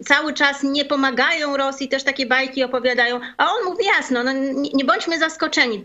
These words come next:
Fakty są takie, to nie jest państwo nam przyjazne, to nie jest państwo, które, e, m, e, em, kto-, to jest państwo, które mogło, e, coś zrobić w kwestii, em, po-, e, e, Rosji, mogło wpłynąć na, na Rosję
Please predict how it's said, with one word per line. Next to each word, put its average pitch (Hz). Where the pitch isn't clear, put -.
Fakty 320
są 277
takie, 285
to 226
nie 254
jest 320
państwo 294
nam 277
przyjazne, 262
to 262
nie 262
jest 294
państwo, 277
które, 262
e, 247
m, 240
e, 226
em, 240
kto-, -
to -
jest -
państwo, 285
które 277
mogło, 269
e, 240
coś 233
zrobić 262
w -
kwestii, 262
em, 233
po-, 247
e, 233
e, 226
Rosji, 254
mogło 247
wpłynąć 269
na, 240
na 240
Rosję 240